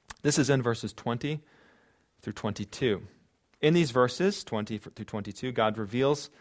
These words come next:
the significance of Christ's bodily resurrection to the promises of our faith, that Christ frees his people from the power,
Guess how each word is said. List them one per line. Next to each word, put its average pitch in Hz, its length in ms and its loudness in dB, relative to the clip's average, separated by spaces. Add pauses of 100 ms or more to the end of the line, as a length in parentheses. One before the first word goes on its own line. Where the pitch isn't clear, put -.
(220)
the 135 60 -2
significance 127 840 -2
of - 160 -10
Christ's - 360 -2
bodily 110 400 -2
resurrection 101 640 -4
to 110 100 -12
the 101 80 -14
promises 120 680 -4 (380)
of 123 160 0
our 107 100 4
faith, - 480 -2 (1120)
that 107 180 -2
Christ - 400 -4
frees 143 500 -6
his - 180 -8
people 101 500 -10
from 107 200 -6
the 95 100 -8
power, 120 560 -2